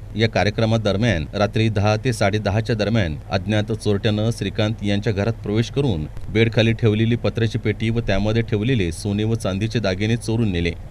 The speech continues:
दरम्यान, या घटनेबाबत सदर बाजार पोलीस स्टेशनमध्ये गुन्हा दाखल करण्यात आला होता. दरम्यान, सहाय्यक पोलीस निरीक्षक शैलेश खेडकर आणि त्यांच्या पथकानं गुन्हा करण्याच्या पद्धतीवरून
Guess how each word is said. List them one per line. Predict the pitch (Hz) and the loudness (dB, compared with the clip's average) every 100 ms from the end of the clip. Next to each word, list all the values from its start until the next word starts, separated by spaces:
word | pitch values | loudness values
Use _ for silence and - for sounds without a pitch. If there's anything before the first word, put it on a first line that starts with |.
| - | 0
दरम्यान, | 139 180 202 | 4 4 4
या | 170 | 4
घटनेबाबत | 135 143 156 139 139 151 147 | 4 4 4 4 4 2 0
सदर | - 117 123 | -2 0 2
बाजार | 123 117 127 | 2 2 2
पोलीस | 131 120 117 | 0 0 0
स्टेशनमध्ये | - 113 117 110 101 123 80 - 92 | 0 0 0 -2 0 0 0 -4 0
गुन्हा | 110 101 98 | 2 2 2
दाखल | - 98 104 | 0 2 0
करण्यात | - 92 92 | 0 -2 0
आला | 82 87 | 0 -2
होता. | 90 87 82 - - - - - | -2 -2 -4 -6 -12 -14 -8 -2
दरम्यान, | 101 104 113 | 0 0 0
सहाय्यक | 110 107 107 | -2 0 0
पोलीस | 107 104 104 101 | 0 -2 -2 -2
निरीक्षक | 98 104 101 107 107 87 | -2 -2 0 -2 -2 -4
शैलेश | - 98 107 110 | -4 -2 -2 -2
खेडकर | - 95 - 104 107 | -2 -2 0 -2 0
आणि | 101 | -2
त्यांच्या | 110 98 113 | -2 -2 -2
पथकानं | 107 92 143 117 73 - - | -4 -4 0 0 -2 -6 -2
गुन्हा | 104 139 | 2 4
करण्याच्या | 165 143 143 - | 4 2 2 0
पद्धतीवरून | 123 107 120 135 127 120 123 | 0 2 2 0 0 2 2